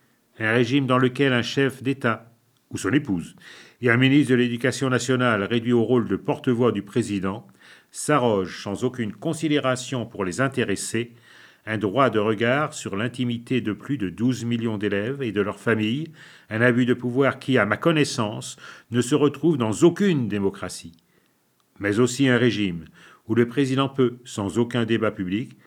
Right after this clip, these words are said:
faire de l'éducation son domaine réservé. Autant d'interrogations qui renvoient également à l'accroissement sans fin du champ d'intervention d'un État éducateur, aux prérogatives toujours plus extravagantes, école obligatoire,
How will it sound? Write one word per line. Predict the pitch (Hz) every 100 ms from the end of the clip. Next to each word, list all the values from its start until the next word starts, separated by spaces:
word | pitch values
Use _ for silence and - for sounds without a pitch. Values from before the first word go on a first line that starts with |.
| _
faire | - 131 110
de | 104
l'éducation | 110 107 104 110 - 120 127 127 _ _
son | - 120
domaine | 113 110 113
réservé. | 107 110 107 95 85 82 _ _ _ _ - _ -
Autant | 165 185 180 185
d'interrogations | 151 139 139 139 127 127 123 120 - 135 131
qui | 127
renvoient | 117 110 123
également | 165 160 131 98 82 - - - - _
à | -
l'accroissement | 117 147 - 151 - 151 151
sans | - 135
fin | 131 143 147
du | 117
champ | 113 147 143
d'intervention | 123 127 113 120 117 139 135
d'un | 113
État | 113 117 123
éducateur, | 139 151 139 135 117 101 113 - - - _
aux | 113
prérogatives | 110 147 131 135 131 156 156
toujours | - 131
plus | 131 113
extravagantes, | 131 131 - 123 117 113 113 87 - - _ _ _
école | 117 - 127
obligatoire, | 120 117 113 117 104 90 80